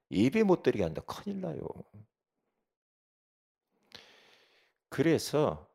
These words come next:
어, 우리들은 부지런히 우리 후대들을 갖다가 세상 사랑하지 말고 하나님 사랑하고 유일하신 하나님 섬기면서 그분이 가장 원하시는 세계복음화를 위하여서 살도록 그렇게 만들어 놔야 됩니다.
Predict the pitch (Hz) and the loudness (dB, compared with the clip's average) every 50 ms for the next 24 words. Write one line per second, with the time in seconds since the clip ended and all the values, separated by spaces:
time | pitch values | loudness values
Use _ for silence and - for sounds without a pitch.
0 | _ _ _ _ _ _ _ _ _ _ _ _ - 87 82 82 - - - - | _ _ _ _ _ _ _ _ _ _ _ _ -10 -10 -10 -8 -10 -10 -8 -6
1 | 98 95 90 - - - 120 117 82 82 85 - - _ _ - - - - - | -6 -6 -4 -4 -2 -2 -2 -2 -2 -6 -12 -14 -18 _ _ -12 -10 -8 -2 0
2 | - 67 - - 73 - 92 101 85 71 69 67 78 85 69 64 62 64 - - | 0 0 2 0 -2 -2 -4 -6 -8 -10 -12 -12 -12 -12 -12 -12 -12 -16 -18 -18
3 | _ - 226 214 214 175 156 156 160 156 - - - - - 160 151 - 151 - | _ -12 -10 -8 -4 -2 -2 0 0 -2 -4 -6 -10 -6 -6 -8 -6 -6 -8 -6
4 | 143 139 135 - - - - 110 107 120 - - 110 - - - - 214 208 - | -6 -6 -6 -6 -8 -8 -10 -8 -8 -6 -8 -8 -10 -14 -12 -8 -2 -2 -2 0
5 | - 202 190 185 175 165 160 156 147 147 147 143 139 147 135 139 143 147 143 - | 2 0 0 0 0 0 0 -2 -2 -4 -4 -6 -6 -8 -10 -8 -8 -8 -10 -10
6 | - - - - - 294 320 302 277 277 269 254 240 - - - 196 190 185 180 | -12 -16 -18 -16 -8 -2 -2 -2 -2 -2 -6 -8 -8 -8 -4 -2 0 0 0 0
7 | 180 170 - 180 170 165 160 175 208 240 262 269 277 262 226 - 220 202 190 180 | 0 0 0 0 0 0 0 2 4 6 8 10 10 10 8 8 4 0 0 0
8 | - - 269 311 339 311 311 311 311 277 - - 240 233 233 220 233 202 214 202 | 4 4 10 10 10 10 10 6 -2 -4 -4 -4 -4 -4 -4 -8 -8 -4 -2 -2
9 | 185 175 - 190 175 - - - - - - - - - 240 - 285 269 262 247 | -2 0 0 0 0 0 -2 -12 -18 -16 -10 -4 0 0 2 4 4 2 2 0
10 | - - - - - - - - - 415 440 403 381 381 320 269 262 214 - - | -2 -4 -4 -4 -4 -4 2 8 8 8 8 8 4 4 6 6 6 6 4 2
11 | 202 196 180 - - 214 208 208 208 190 190 175 165 165 156 151 143 135 117 - | -2 -4 -2 0 0 0 2 2 -2 -2 -2 -4 -4 -2 -2 -2 -2 -2 -4 -4
12 | 113 - - 113 - - - - - - - - - - - - 147 143 143 135 | -4 -6 -6 -8 -10 -12 -14 -16 -18 -18 -18 -14 -12 -12 -8 -4 -2 -2 -2 0
13 | - 131 110 120 104 - - 110 92 80 85 87 90 98 107 110 110 196 220 226 | -2 -6 -4 -4 -4 -4 -4 -8 -4 -2 0 0 0 0 -2 0 0 4 4 4
14 | 180 139 113 85 82 73 71 - - - - - - _ - | 4 4 -2 -6 -6 -6 -8 -10 -10 -14 -16 -18 -20 _ -20